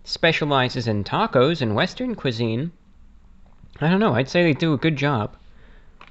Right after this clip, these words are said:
And, uh, absolutely, it's pretty good. I, I might, I might do a review of it one day, because I certainly, I've tried it before, and I like it. <laughs> You know, it's just, I don't know, it's just a good, a good item. So thank you for writing in.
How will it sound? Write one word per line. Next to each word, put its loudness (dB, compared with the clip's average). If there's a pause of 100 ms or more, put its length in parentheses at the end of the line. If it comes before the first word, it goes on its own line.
(160)
And, 0
uh, -2
absolutely, -2
it's -6
pretty -2
good. 2 (600)
I, 0
I 4
might, 4
I 4
might 2
do 2
a 0
review 2
of 0
it -2
one 0
day, -2 (560)
because -8
I 2
certainly, 4 (300)
I've 4
tried 2
it -6
before, -2 (1120)
and 0
I 4
like 0
it. -6 (420)
<laughs> -4
You 6
know, 4
it's 0
just, -2
I 4
don't -4
know, 2
it's -6
just -4
a -2
good, 0
a 0
good 0
item. 0 (1600)
So -10
thank 0
you 0
for -4
writing 2
in. -2